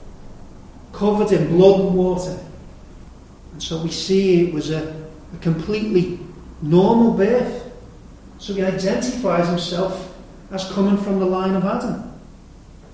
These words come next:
And then in Jesus' life, we see him in such inward turmoil, travail of soul, a toil that it harks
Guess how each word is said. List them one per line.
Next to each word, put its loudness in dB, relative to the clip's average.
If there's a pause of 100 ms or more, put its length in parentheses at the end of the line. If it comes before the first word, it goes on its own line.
(1800)
And 2
then 4
in 4
Jesus' 0
life, 0
we 0
see -6
him -4 (600)
in 2
such -4 (580)
inward 4
turmoil, 2 (240)
travail 2 (440)
of -4
soul, 2 (1300)
a -18
toil 0 (1400)
that -4
it -4
harks 2